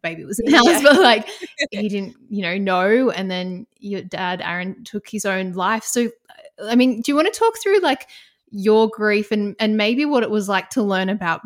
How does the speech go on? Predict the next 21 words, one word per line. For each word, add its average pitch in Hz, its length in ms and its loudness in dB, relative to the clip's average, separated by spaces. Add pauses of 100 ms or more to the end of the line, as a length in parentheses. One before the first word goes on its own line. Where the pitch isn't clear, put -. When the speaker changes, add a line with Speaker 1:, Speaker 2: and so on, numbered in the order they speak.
(160)
Speaker 1:
Barry's 196 460 0
grief? 226 420 -4
'Cause 240 140 -4
that 254 180 0
would 311 120 -2
have 254 180 -4
been 175 440 -6 (360)
pretty 208 280 -4
next - 300 -14
level. 170 500 -10 (340)
Speaker 2:
Yeah, 285 380 -4
and 269 140 -10
something 440 280 -14 (140)
that 349 80 -12
he's 226 340 -10
been 208 300 -12
really 185 520 -6 (560)
transparent 254 540 -8
about 196 280 -4
is, 190 120 -10
like, 180 280 -8